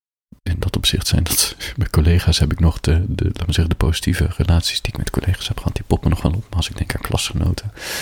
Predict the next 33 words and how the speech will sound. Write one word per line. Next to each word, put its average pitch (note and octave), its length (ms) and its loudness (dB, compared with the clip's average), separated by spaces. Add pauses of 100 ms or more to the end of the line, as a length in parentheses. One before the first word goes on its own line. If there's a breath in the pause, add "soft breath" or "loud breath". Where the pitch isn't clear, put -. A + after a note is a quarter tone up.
(680 loud breath)
van - 100 -6
de - 40 2
middelbare E2 320 4
of - 80 0
de - 80 -8
basisschool, E2 400 2
er F2 80 0
zijn E2 160 4
toch - 160 -2
vaak - 220 0
de - 100 2
negatieve E2 960 2 (380)
ervaringen E2+ 680 2
die - 200 -2
zijn - 140 0
blijven D2+ 300 4
hangen E2 240 6
in D2 60 4
mijn C#2+ 140 4
hoofd D2+ 220 2
en - 80 -2
die - 160 0
af - 120 -8
en - 60 -10
toe C#2+ 140 0
nog - 220 -2
oppoppen. - 600 -2 (1600 loud breath)
Ik - 80 -14
had - 180 4
eens, D2 440 2 (1120)
eh, F2 480 4
een - 100 -12
verjaardagsfeestje G2 800 0